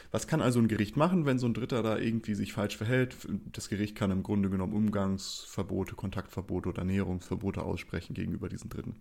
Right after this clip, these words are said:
So, also, hier haben wir schon mal,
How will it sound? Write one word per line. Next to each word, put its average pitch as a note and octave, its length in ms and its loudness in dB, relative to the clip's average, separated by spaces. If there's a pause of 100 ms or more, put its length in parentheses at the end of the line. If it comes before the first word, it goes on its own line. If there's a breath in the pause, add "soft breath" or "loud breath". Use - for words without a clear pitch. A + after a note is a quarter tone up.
(140)
So, G2 600 6 (240)
also, G2 500 6 (100)
hier A#2 220 4
haben C3+ 140 8
wir D#3+ 80 8
schon D#3 180 4
mal, E3 380 8